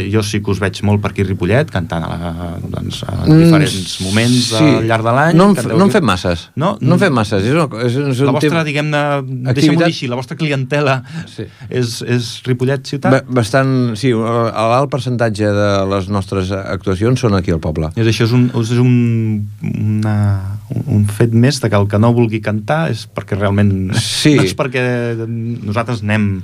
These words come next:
Speaker 1: a pobles de tot el Vallès
Speaker 2: Sí.
Speaker 1: a ballar, vull dir, el,
Speaker 2: És,
Speaker 1: això
Speaker 2: és,
Speaker 1: pot ser,
Speaker 2: és,
Speaker 1: algú
Speaker 2: és,
Speaker 1: pot dir, "Ostres,
Speaker 2: és
Speaker 1: que
Speaker 2: un,
Speaker 1: sortir".
Speaker 2: sí, no, no, és, és un tema simplement que està com poc activat.
Speaker 1: Mhm.
Speaker 2: No, no és per falta de,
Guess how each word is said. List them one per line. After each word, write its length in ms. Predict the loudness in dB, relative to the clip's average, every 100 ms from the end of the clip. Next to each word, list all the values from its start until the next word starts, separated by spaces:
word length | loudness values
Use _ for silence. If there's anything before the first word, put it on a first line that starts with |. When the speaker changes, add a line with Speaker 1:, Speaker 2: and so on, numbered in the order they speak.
| -10 -20 -20 -16
Speaker 1:
a 80 | -6
pobles 320 | -6 -4 -4
de 80 | -4
tot 140 | -4 -2
el 60 |
Vallès 360 | 0 2 2 2
Speaker 2:
Sí. 60 | -2
Speaker 1:
a 160 | -4 -4
ballar, 280 | -2 -2 -4
vull 120 | -6
dir, 200 | -8 -8
el, 140 | -8 -8 -6 2
Speaker 2:
És, 180 | 2 4
Speaker 1:
això 100 | 2
Speaker 2:
és, 80 |
Speaker 1:
pot 160 | 2 -2
ser, 140 | -4 -2
Speaker 2:
és, 120 | 0
Speaker 1:
algú 220 | 0 -2
Speaker 2:
és, 40 | -2
Speaker 1:
pot 140 | -4
dir, 100 | -6
"Ostres, 320 | -8 -10 -8
Speaker 2:
és 140 | 0 0
Speaker 1:
que 60 |
Speaker 2:
un, 80 | 0
Speaker 1:
sortir". 320 | -4 -10 -10
Speaker 2:
sí, 260 | -8 0 4 4 0 -4
no, 160 | -2 0
no, 160 | 2 2
és, 140 | 2 0
és 120 | 0
un 140 | 0
tema 180 | -2 -2
simplement 400 | -2 -2 -2 -2
que 80 | -2
està 260 | -2 -2 0
com 200 | 0 0
poc 280 | -2 -4 -4
activat. 600 | -8 -2 -2 -2 -4 -10 _ _
Speaker 1:
Mhm. 200 | -8 -2 2
Speaker 2:
No, 80 | 2
no 100 | 2
és 80 | 2
per 180 | -2
falta 380 | 0 0 0 0
de, 140 | 2